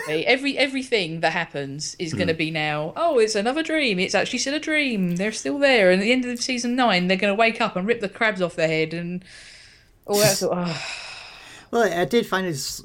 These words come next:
Speaker 2: slightly curious that, uh, when the Doctor, like, wakes up each time, that he's on a very similar looking planet as the one, as to the one where, uh,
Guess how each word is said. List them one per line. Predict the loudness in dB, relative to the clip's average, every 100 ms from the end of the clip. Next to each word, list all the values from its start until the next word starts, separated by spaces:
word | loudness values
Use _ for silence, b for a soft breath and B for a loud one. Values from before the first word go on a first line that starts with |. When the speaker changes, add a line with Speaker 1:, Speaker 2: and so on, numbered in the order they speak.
| -10
Speaker 2:
slightly | -6 -4 -6
curious | -2 0 2 2 2
that, | -4 -2 0
uh, | 2 2
when | -2
the | -4
Doctor, | -4 -4 -2 -2
like, | -2 -10 _ _
wakes | -6 -2 -2 -2
up | -4 -4 -8 -18 -4
each | -2 -2 -6
time, | 0 2 2 -2 -16 -20 b b b b b b -2
that | 0
he's | 0 -2 -4 -4
on | -2 -2
a | 0
very | 0 0
similar | 0 -2 0
looking | 0 -2 0 0 0 -4 -10 -6
planet | 0 0 0 -4
as | -2
the | -2
one, | 0 0 -2 -4 -8 -8
as | -4
to | -2
the |
one | -2 0 -2 -4
where, | -2 0 2 0 -4 -4
uh, | -4 -2 -4